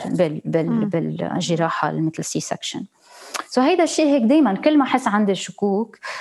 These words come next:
Speaker 1: أو حدا يسألنا هيدا الشيء، ارجع لهي ال-، للفاكتس. قول:
Speaker 2: إيه،
Speaker 1: "عمي خلص،
Speaker 2: الأرقام.
Speaker 1: ركزي على الفاكتس".
Speaker 2: شوفي الأرقام.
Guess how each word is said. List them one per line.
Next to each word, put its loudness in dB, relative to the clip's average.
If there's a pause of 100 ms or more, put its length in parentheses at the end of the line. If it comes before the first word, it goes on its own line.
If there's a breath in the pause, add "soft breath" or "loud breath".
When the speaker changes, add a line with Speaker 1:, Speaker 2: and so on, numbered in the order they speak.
(140 loud breath)
Speaker 1:
أو -2
حدا 2
يسألنا 2
هيدا 0
الشيء، 0
ارجع 2
لهي 2
ال-، -2
للفاكتس. -2 (140)
قول: 4
Speaker 2:
إيه، 2
Speaker 1:
"عمي 2
خلص، 2
Speaker 2:
الأرقام. 2
Speaker 1:
ركزي 2
على 0
الفاكتس". -16
Speaker 2:
شوفي -6
الأرقام. 2